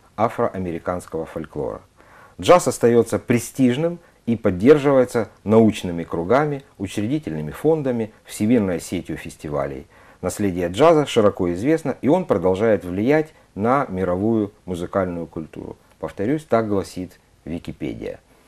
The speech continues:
А в нашем городе джаз, э,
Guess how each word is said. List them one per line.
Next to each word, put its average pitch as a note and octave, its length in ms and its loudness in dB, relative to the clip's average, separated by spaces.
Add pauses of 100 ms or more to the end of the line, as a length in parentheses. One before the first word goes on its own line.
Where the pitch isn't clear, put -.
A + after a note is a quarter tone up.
(320)
А F#2+ 380 4
в F2+ 340 -6
нашем D3+ 380 2
городе C3+ 500 6
джаз, B2 640 2
э, G2 560 2